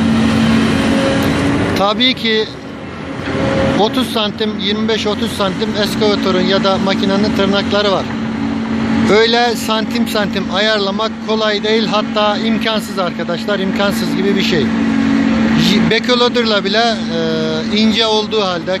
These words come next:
küçük olduğu halde, daha kısa olduğu halde tırnaklar veya kova ağızları, e, o kadar yakın, e, ya da birebir ölçülerde çıkarmak, e, çok zor.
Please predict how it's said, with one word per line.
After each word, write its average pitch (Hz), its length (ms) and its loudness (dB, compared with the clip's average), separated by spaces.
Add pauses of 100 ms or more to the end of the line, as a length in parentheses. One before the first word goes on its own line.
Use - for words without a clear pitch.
küçük - 240 -8
olduğu 202 340 0
halde, 185 420 0
daha 190 320 0
kısa 202 180 -4
olduğu 190 280 0
halde 165 320 0
tırnaklar 175 480 0
veya 170 180 2 (100)
kova 170 200 2
ağızları, 160 380 0
e, - 1300 -2
o 220 100 4
kadar 220 320 0
yakın, 202 400 -2
e, 160 640 -6
ya 190 140 0
da 202 160 2
birebir 202 420 0
ölçülerde 185 760 -2
çıkarmak, 196 540 0
e, 160 540 -4
çok 165 200 2
zor. 202 280 -2